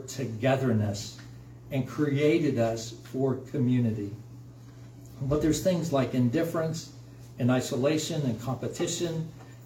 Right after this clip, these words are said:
that, that sort of reduces our thinking to think that I just need to look out for number one. I need to keep my options open. I need to avoid long-term commitments, things like that, that destroys that unity.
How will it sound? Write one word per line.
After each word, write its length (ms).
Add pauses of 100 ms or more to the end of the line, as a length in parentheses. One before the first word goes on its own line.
that, 380
that 120
sort 220
of 140
reduces 540
our 120
thinking 600
to 80
think 420
that 100
I 120
just 220
need 160
to 60
look 160
out 160
for 160
number 320
one. 320 (2250)
I 80
need 160
to 40
keep 240
my 200
options 500
open. 320
I 60
need 180
to 160
avoid 440
long-term 720 (100)
commitments, 760 (200)
things 300
like 220
that, 320
that 300
destroys 640
that 220
unity. 460